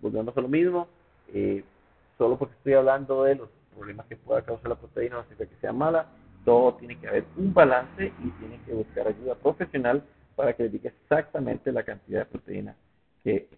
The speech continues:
ocupa. Espero con este podcast hayan entendido y, eh, hayamos, este, eliminado algunos de los mitos que hay alrededor de la proteína.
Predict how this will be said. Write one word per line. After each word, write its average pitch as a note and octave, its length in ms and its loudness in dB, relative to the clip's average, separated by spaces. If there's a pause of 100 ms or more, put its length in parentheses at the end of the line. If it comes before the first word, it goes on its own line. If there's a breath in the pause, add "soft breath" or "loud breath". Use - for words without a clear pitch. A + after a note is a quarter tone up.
ocupa. - 580 -10 (1160)
Espero F#3 340 8
con C#3+ 200 0
este D3+ 240 -2
podcast D#3 480 -2 (120)
hayan C3+ 520 6
entendido A2 880 2 (360)
y, C3 400 -2 (160)
eh, G2 220 0
hayamos, A2+ 440 -6 (240)
este, G2 600 -4 (240)
eliminado A2+ 640 2
algunos C3 240 -8
de C3 60 -16
los A#2+ 100 -18
mitos C#3 420 -10 (100)
que G#2 120 -6
hay G#2 280 0
alrededor A#2 420 -4
de C3 100 -2
la C3 100 2
proteína. D3+ 540 -4